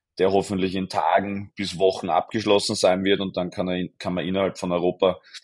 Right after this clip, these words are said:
all diese Instrumente, die du gerade erzählt hast, eben Aktien, Anleihen, Genussscheine et cetera,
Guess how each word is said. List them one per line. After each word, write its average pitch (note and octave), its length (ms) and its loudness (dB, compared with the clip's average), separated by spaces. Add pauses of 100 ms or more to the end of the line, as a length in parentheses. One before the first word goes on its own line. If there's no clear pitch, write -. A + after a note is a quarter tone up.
(300)
all F#2 220 4
diese F#2+ 260 -2
Instrumente, F#2 920 2
die G2 80 -4
du F2+ 120 0
gerade F2 280 0
erzählt F2 380 -2
hast, F2+ 220 0
eben F2 220 -4
Aktien, F2 440 -4
Anleihen, F2 500 -2
Genussscheine F#2+ 640 -2
et D#2 80 -8
cetera, F#2 480 0